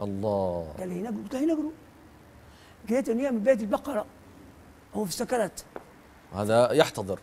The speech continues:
Speaker 2: يحتضر.
Speaker 1: نعم.
Speaker 2: يقرأ بعد تالي يمشي في عالم ثاني، غيبوبة. وفي واللي قاعد عبد الكريم يقول: "قاعد يا سيدي، هينا نكمله."
Speaker 1: نولوا.
Speaker 2: نولوا.
Speaker 1: سبحان الله.
Speaker 2: وصلنا في، ومنهم من يقول: "ربنا آتنا في الدنيا حسنة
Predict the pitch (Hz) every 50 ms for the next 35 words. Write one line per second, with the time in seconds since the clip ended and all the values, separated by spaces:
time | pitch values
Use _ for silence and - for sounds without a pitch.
0 | - - 220 208 165 - - 143 - - - - - - 113 120 117 90 87 -
1 | - - 226 320 330 294 285 285 269 240 233 - 285 269 240 262 269 214 165 226
2 | 202 202 226 233 226 - - - - - - - - - - - - - - -
3 | - - - 185 202 190 180 - 220 190 170 147 - - - - - - - -
4 | 175 190 196 202 214 190 156 - - - - - - - - - - - - -
5 | - - - - - - - - - - - - - - - - 196 165 - 277
6 | 269 240 240 240 247 240 226 330 277 262 233 233 220 208 220 202 277 269 254 269
7 | 277 262 262 294 247 247 233 196 202 220 196 196 - - - - 185 240 262 247
8 | 233 226 214 165 226 196 190 170 139 - - 113 117 117 113 98 87 80 - -
9 | - - - - - 92 104 - - - - - - - - - - - 104 104
10 | 98 285 302 294 277 254 208 254 269 277 277 - - - - - - - - -
11 | - - - - 214 214 247 247 247 240 254 247 240 233 247 254 277 269 254 254
12 | 262 220 208 233 233 226 220 214 - 277 269 247 - 240 240 226 214 190 190 185
13 | 214 220 214 214 - - 254 269 - 226 208 196 185 175 202 185 175